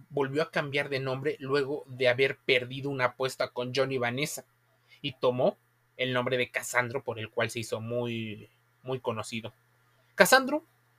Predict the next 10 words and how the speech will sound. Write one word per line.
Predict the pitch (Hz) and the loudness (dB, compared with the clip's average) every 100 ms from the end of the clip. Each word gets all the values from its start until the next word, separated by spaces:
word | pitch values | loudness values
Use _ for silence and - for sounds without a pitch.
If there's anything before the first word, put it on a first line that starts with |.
| - | -8
como | 139 135 | -6 -2
te | 143 | 0
digo, | 170 147 175 - _ - | 0 -2 -6 -12 _ 4
fue | 208 | 6
compañero | 254 220 156 156 165 208 - | 6 4 2 6 8 6 4
de | 135 135 135 135 - - | -4 2 2 2 -2 -4
el | 147 131 120 | 0 0 2
también | 127 135 139 160 - _ | 2 2 2 0 -2 _
luchador | 147 151 143 139 135 151 | -6 -2 -2 2 2 2
exótico | - 131 - 151 - 156 - 311 | -2 -8 0 0 0 -6 -4 -6